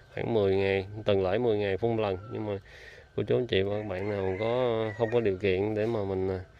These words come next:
thời gian để mình làm thì, à, có thể là lâu lâu mình phun một lần cũng được. Tại vì mùa nắng thì nó cũng ít nấm.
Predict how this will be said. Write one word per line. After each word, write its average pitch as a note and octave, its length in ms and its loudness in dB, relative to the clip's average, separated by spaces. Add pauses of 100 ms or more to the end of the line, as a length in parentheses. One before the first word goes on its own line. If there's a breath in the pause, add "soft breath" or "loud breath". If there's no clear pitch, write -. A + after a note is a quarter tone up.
(640 loud breath)
thời F#2 160 0
gian A2 280 4
để A2 80 2
mình G#2+ 240 0
làm F#2+ 380 0
thì, G2 180 0
à, F#2+ 220 0 (180)
có A#2 100 -4
thể G#2 120 -4
là G#2+ 200 -4
lâu G#2 200 0
lâu A#2 180 6
mình G#2+ 80 -2
phun A2+ 220 2
một A2 60 2
lần F#2 200 2
cũng A2 120 0
được. G2 280 2
Tại G2+ 120 2
vì G2+ 160 2
mùa G2 140 2
nắng A2+ 320 0
thì A#2 100 -2
nó G2+ 180 -2
cũng A#2 140 -2
ít - 180 -2
nấm. C#3 220 4